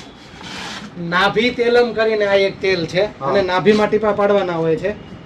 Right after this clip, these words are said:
Speaker 1: એ પણ ખૂબ સારું એવું કામ કરે છે. આપણી નાભી સાથે બોતેર હજાર નાડીઓ જોડાયેલી છે,
Speaker 2: હમ.
Speaker 1: જેનાથી આખા શરીરનું સંચાલન થતું હોય છે. એટલે નાભીમાં નાખવાથી શરીરની કોઈ પણ બીમારી હોય એ દૂર કરી શકાય.
Speaker 2: ઓકે.
Speaker 1: તો એના માટે નાભી તેલ છે, જેમ કે વાળ ખરતા હોય.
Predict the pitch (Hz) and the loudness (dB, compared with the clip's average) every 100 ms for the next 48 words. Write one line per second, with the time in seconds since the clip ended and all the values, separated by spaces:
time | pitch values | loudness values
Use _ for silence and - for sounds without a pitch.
0 | - - 202 220 226 208 202 208 - 196 | -18 2 4 6 2 2 2 0 2 0
1 | 202 196 190 190 185 202 208 220 226 - | 2 0 0 -2 -2 -2 -2 -4 -6 -12
2 | - - - - 175 220 220 208 196 214 | -20 -20 -20 -10 -4 6 6 6 2 0
3 | 208 202 208 175 202 - 220 160 165 214 | 0 -2 -2 0 -2 2 2 2 2 2
4 | 196 190 185 180 156 170 165 147 147 147 | 2 0 0 0 0 0 0 -4 -6 -10
5 | - 165 170 147 - - - 135 185 202 | -12 -8 -6 -6 -12 -20 -12 -4 -2 -2
6 | 208 208 196 196 208 185 190 196 180 180 | -2 -4 -4 -4 -4 -2 -4 -4 -4 -6
7 | 185 180 156 147 156 151 135 131 127 - | -6 -6 -8 -10 -12 -12 -12 -12 -14 -16
8 | - - - 185 175 175 202 220 214 226 | -18 -18 -6 -2 0 0 -2 -2 -2 -2
9 | 226 202 175 - 185 208 214 196 214 220 | -4 -2 -4 -2 -2 -2 -4 -4 -2 -2
10 | 214 208 202 190 190 180 175 190 185 185 | -4 -4 -2 -2 -2 -2 -2 -4 -2 -4
11 | 160 143 135 131 131 - - 123 117 170 | -4 -10 -14 -12 -12 -12 -12 -12 -10 -4
12 | 180 185 185 180 180 185 180 185 175 180 | -4 -2 -2 -2 -2 -4 -2 -2 -2 -4
13 | 175 165 170 180 175 180 175 180 170 | -6 -8 -6 -4 -2 -4 -6 -6 -8